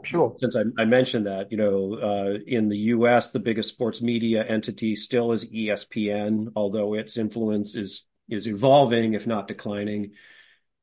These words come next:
Speaker 2: And over the last several years, they've had multiple rounds of layoffs, and they've, and the people they've laid off have been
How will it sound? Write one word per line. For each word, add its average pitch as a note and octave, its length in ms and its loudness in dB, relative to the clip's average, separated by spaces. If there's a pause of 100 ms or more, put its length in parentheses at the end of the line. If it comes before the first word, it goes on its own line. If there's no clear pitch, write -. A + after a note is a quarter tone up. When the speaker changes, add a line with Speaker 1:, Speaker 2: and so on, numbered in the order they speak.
(180)
Speaker 2:
And A#2 400 6
over B2 220 4
the A2 80 0
last A2+ 280 2
several G#2+ 260 0
years, B2+ 400 2
they've G#2 260 -4
had G#2 360 -2
multiple A2 560 -2
rounds G#2+ 380 0
of G2+ 100 -8
layoffs, G2+ 580 -2
and G#2 120 -2
they've, G2+ 300 -6
and G#2 160 -2
the G2+ 60 -8
people B2+ 280 0
they've G#2 200 -2
laid G2+ 220 -2
off A2+ 300 4
have G2+ 180 -4
been G2+ 480 -4